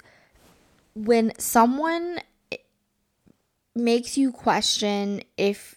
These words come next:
you're even on the right track in life, and not question in a good way, but question in the bad way. When they make you doubt yourself and the choices that you make,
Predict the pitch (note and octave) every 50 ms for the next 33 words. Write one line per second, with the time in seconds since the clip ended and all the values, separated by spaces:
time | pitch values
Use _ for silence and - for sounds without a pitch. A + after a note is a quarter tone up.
0 | _ _ - G#3 G3 F#3+ G3 G#3 G3+ G3+ G3 F#3+ F#3+ F#3+ F#3+ F#3 F#3+ G3 - -
1 | - - _ _ _ _ _ _ _ _ _ _ _ _ _ _ _ _ _ _
2 | _ _ _ _ _ _ _ _ _ _ _ _ _ _ _ _ - B3 C4 C#4+
3 | B3 C4+ C4+ B3+ A#3+ A3+ G#3 G3 - - - _ _ _ _ _ _ _ - B3+
4 | C4 C4 A#3+ A3 G#3 G3+ G#3 G#3+ G#3 G3+ F#3+ - - - - - G3+ B2 - -
5 | - - _ - - - - A#3 C4 C#4 C#4+ D4+ D4+ D4+ D4+ - - - - _
6 | _ _ - A3+ G#3 G3+ G3+ G3+ G3 G3 - - A#3 B3+ D4+ F4+ G4+ - - -
7 | C4+ A#3 A#3+ - - - A3+ G#3+ - - F#3+ F#3+ - - G#3 G3+ F#3+ F#3+ F3+ F#3
8 | - - - - - - F3 G#3+ - - A3+ G#3+ G#3 F#3+ - G3 F#3+ F3+ - F#3+
9 | F3+ F#3 - C#3 C3 F3 F#3 G#3 A3 B3+ D4 D#4 D4 - C#4 A3+ - G#3+ G3 -
10 | - G2+ F#3 G#3 A3+ G#3 F#3 F#3 - - F#3+ G3 F#3+ - A3+ G#3 G#3+ - - G#3+
11 | A3 D#3 - F#3+ G3 F#3+ F#3 G#2 G2+ - - -